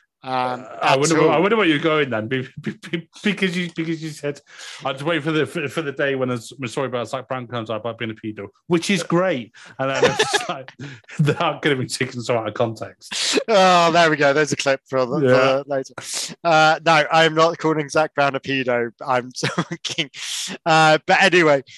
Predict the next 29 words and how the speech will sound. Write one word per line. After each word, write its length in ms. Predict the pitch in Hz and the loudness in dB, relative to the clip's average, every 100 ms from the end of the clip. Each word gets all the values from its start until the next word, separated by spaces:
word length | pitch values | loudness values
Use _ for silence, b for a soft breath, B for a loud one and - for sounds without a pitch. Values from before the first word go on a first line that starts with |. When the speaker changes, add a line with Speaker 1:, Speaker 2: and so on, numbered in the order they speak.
| B | B
Speaker 1:
um, 540 | 170 175 170 165 175 180 _ - B B B | 4 6 6 2 -4 -18 _ -20 B B B
I 60 | |
have 120 | 220 240 | 4 6
no 120 | 294 | 8
idea 300 | 277 226 220 | 8 8 6
how 140 | 185 | 6
I 100 | 180 | 6
even 140 | 175 185 | 4 2
got 280 | 190 202 240 | 4 4 4
onto 180 | 269 269 | 2 0
that 200 | 175 147 | 0 2
now. 300 | 135 143 151 | 0 0 0
I'm 160 | 214 220 | -2 0
completely 480 | 247 240 277 247 196 | -2 -2 -2 -4 -4
lost. 340 | 160 127 - B B B | -4 -4 -10 B B B
Um, 300 | 190 214 214 - B B | 4 4 4 -4 B B
so 520 | - - 262 254 247 202 _ _ _ _ | -4 4 6 6 2 -6 _ _ _ _
with, 420 | 208 262 196 196 _ _ _ 202 | -2 -2 -2 -10 _ _ _ -2
with, 320 | 196 170 - - | 0 0 -4 0
I 80 | |
mean, 360 | 175 190 175 170 _ _ _ _ - | 0 0 -2 -10 _ _ _ _ -8
with 280 | 180 180 - | -4 -4 -2
the, 600 | 160 151 147 143 139 - | 0 2 0 -4 -8 -4
um, 460 | 135 127 123 120 117 _ _ _ _ _ _ _ - - | -2 0 -2 -10 -20 _ _ _ _ _ _ _ -14 -2
well, 120 | 185 | 2
let's 280 | 208 208 - | 2 0 0
go 220 | 190 180 | 2 2
on 100 | 170 | 0
to 420 | 156 151 135 127 | -2 -2 -2 -4